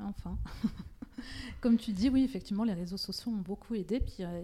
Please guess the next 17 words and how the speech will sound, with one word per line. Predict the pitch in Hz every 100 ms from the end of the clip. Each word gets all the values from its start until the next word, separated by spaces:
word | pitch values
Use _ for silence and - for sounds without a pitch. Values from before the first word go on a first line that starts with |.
| 180
il |
y | 180
a |
des | 180
femmes | 175 220 214
qui | -
ont | 185
osé | 196 185 196
en | 170
parler | 170 160 190
et, | 226 233 220 175 170
euh, | 170 170 170 180 180 180
et | 180
du | 170
coup, | - 233
ça | -
a | 180